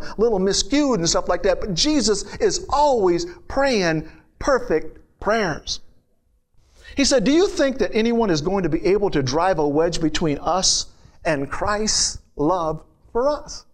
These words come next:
Who's gonna be able to drive a wedge between that? There is no way. Trouble can't do it.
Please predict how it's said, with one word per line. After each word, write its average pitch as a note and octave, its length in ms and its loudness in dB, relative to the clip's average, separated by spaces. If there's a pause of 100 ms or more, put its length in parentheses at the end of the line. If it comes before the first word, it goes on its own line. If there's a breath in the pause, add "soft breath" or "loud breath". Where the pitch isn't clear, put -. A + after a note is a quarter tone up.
(320)
Who's F#4 160 0
gonna C#4+ 160 -2
be A3 100 2
able G3 140 2
to E3+ 60 2
drive F3 240 0
a D#3+ 80 0
wedge E3 260 0
between C#3+ 300 -2
that? B2+ 220 -4 (640 loud breath)
There A#3 220 4
is D#3+ 200 2
no G#3 280 2
way. G#3+ 420 -2 (800)
Trouble G3+ 320 0
can't D#3 320 -4
do C#3+ 160 0
it. - 100 -12